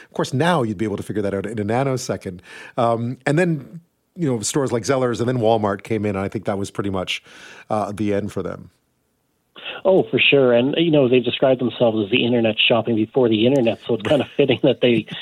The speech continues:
Speaker 2: disappeared just as, you know, in-, the internet is starting to rise as something people use.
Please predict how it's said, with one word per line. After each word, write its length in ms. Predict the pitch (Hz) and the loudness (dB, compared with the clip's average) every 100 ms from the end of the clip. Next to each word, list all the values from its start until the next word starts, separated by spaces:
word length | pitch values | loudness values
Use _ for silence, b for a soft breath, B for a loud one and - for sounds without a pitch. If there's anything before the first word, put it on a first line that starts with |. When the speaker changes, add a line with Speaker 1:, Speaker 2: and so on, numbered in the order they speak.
| B | B
Speaker 2:
disappeared 560 | 156 151 - - 143 120 | 0 0 0 2 4 4
just 340 | - 131 120 | 2 2 2
as, 240 | 139 120 107 | 0 0 -2
you 120 | 123 | 0
know, 140 | 113 | 0
in-, 180 | 127 131 | 0 0
the 140 | 123 120 | 2 2
internet 340 | 123 117 110 | 4 2 0
is 80 | 101 | -2
starting 300 | - 117 110 | 0 0 0
to 100 | - | -2
rise 400 | 110 107 113 113 98 | -2 0 2 0 0
as 80 | 95 | -4
something 260 | 117 104 107 | -4 -4 -6
people 280 | 123 - 98 | -6 -6 -6
use. 360 | 127 127 92 | -2 -2 -4